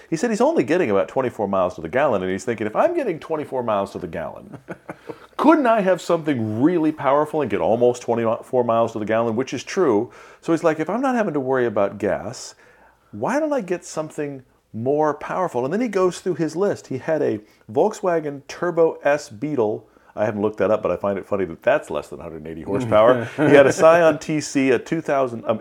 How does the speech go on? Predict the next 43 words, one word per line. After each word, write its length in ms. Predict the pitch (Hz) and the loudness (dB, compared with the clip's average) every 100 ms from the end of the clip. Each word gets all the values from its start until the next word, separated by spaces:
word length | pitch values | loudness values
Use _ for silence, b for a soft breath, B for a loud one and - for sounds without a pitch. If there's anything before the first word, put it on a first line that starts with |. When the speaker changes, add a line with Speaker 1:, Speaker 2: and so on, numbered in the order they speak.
| - | -8
Speaker 1:
four 340 | - 139 131 117 | -6 0 2 2
Mini 300 | 110 123 120 | 0 -2 -4
Cooper 360 | - 120 113 | -6 -6 -4
S, 360 | 104 104 98 - B B - | 0 0 0 -10 B B -14
a 60 | |
base 300 | 92 131 127 | 0 0 0
model 260 | 123 110 101 | -2 0 -2
Jetta, 320 | 92 95 90 - | 0 2 2 0
and 80 | 85 | -4
an 100 | 82 | -2
old 400 | 104 104 98 85 | 0 2 0 -4
beater 340 | 104 98 90 85 | -4 -2 -2 -4
Hyundai 280 | 101 95 90 | -6 -4 -4
Accent. 480 | 82 90 - 90 - b b _ | -4 -6 -8 -10 -12 b b _
Nothing 640 | 113 139 190 - 185 180 120 | -6 -2 -2 -2 -6 -6 -4
broke 340 | 120 120 117 | 0 0 -2
the 140 | 104 | -4
hundred 260 | 113 120 117 | -2 -2 -4
and 80 | 98 | -2
eighty 220 | 101 101 | -2 -2
horsepower 580 | 92 95 - - 82 80 | -2 -4 -6 -4 -2 -2
barrier, 540 | 78 82 73 65 60 _ | -2 -2 -2 -6 -10 _
barrier. 400 | 104 87 71 64 | -6 -4 -4 -6
I 140 | - 190 | -4 -4
thought 260 | 220 330 | -2 -2
the 100 | - | -2
Mini 240 | 87 107 101 | -8 -6 -6
Cooper 380 | - 110 - - | -6 -6 -4 -4
S 200 | 107 - | -4 -4
had 200 | 85 78 | -8 -8
more 160 | 73 | -10
than 120 | 67 | -10
that, 200 | 67 71 | -10 -10
but 80 | - | -6
I'd 160 | 87 101 | -6 -4
have 160 | 104 | -4
to 60 | 95 | -4
look 180 | 87 - | -8 -8
it 60 | |
up. 120 | 64 - | -10 -6
Doesn't 220 | 120 110 | -4 -4
matter. 260 | 78 64 - B B B B | -6 -6 -14 B B B B
Anyway, 400 | 170 160 101 80 | 2 2 2 0